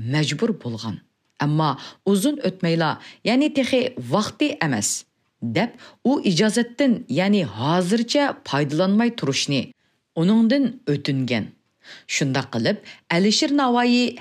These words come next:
hajga borolmagan. Alisher To'miriylar davrining amirlari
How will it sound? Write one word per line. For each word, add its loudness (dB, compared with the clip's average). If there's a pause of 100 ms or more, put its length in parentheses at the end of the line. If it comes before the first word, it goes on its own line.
(160)
hajga 0
borolmagan. -2 (800)
Alisher -2 (520)
To'miriylar 2 (160)
davrining 2 (180)
amirlari 0